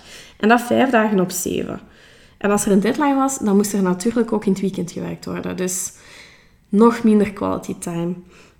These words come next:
En ja, ik vond mijn carrière echt heel belangrijk. Nog altijd. Maar tegelijkertijd voelde ik me eerlijk gezegd schuldig als ik aan het werken was. En omgekeerd ook als ik niet aan het werk was. En ik wist dat ik nog een berg werk had liggen.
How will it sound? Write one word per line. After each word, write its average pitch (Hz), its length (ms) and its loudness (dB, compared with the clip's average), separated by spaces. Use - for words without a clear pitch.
En 196 560 6
ja, 180 380 2
ik 247 100 0
vond 277 180 2
mijn 214 120 4
carrière 185 340 2
echt - 200 -6
heel 208 140 4
belangrijk. 190 880 0
Nog 196 240 6
altijd. 180 760 -2
Maar 185 160 0
tegelijkertijd 214 800 2
voelde 214 240 0
ik - 140 -8
me 196 100 -2
eerlijk 233 320 0
gezegd 196 300 -4
schuldig 214 640 2
als 175 100 -6
ik 165 140 -6
aan 165 100 -2
het 165 80 -10
werken - 320 -8
was. 170 280 -8
En 185 280 -4
omgekeerd 240 720 0
ook 220 260 2
als 202 160 -2
ik 202 200 -4
niet 185 360 2
aan - 100 -2
het 180 120 -6
werk - 300 -10
was. - 320 -12
En 180 120 0
ik 185 120 0
wist 202 160 -8
dat 196 100 -4
ik 196 80 -10
nog 185 140 -2
een 180 160 -2
berg 170 280 -6
werk - 260 -12
had 190 180 -12
liggen. 185 300 -8